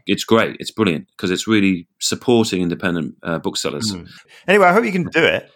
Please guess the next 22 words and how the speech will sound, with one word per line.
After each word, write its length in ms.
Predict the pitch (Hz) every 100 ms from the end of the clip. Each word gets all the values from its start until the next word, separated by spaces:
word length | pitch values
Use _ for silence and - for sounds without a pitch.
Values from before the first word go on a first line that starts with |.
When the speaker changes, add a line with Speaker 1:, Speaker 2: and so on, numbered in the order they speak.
| -
Speaker 2:
I 60 | 156
said 260 | 214 185
to 100 | -
my 280 | 135 117 113
brother 500 | 101 117 120 90 82
and, 320 | - 110 104 95
um, 320 | 95 92 92
you 100 | 110
know, 160 | 104 76
habitual 760 | 95 98 - - 92 90 87 _
Living 260 | 104 95 95
Room 180 | 92
one 140 | 92 90
oh 80 | 87
one 200 | 87 85
listener, 360 | 101 - 85 76
Nick, 580 | 87 78 82 - - _ _ - - - -
Speaker 1:
Yeah. 320 | 110 95 147 -
Speaker 2:
Oh 160 | 135
Wow 380 | 123 117 110 104
Ghosts 640 | 95 120 127 123 - - -
podcast. 840 | - 87 - 82 76 107 - -